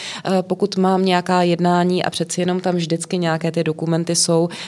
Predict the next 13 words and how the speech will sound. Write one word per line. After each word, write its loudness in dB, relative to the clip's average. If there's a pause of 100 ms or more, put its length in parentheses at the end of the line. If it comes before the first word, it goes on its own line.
Naštěstí 0
ne 4
ta 0
trestně -2
právní 2
rovina, 2
ta -2
doufám, -2
že 0
tam 0
nevstoupí 2
do 2
toho. 0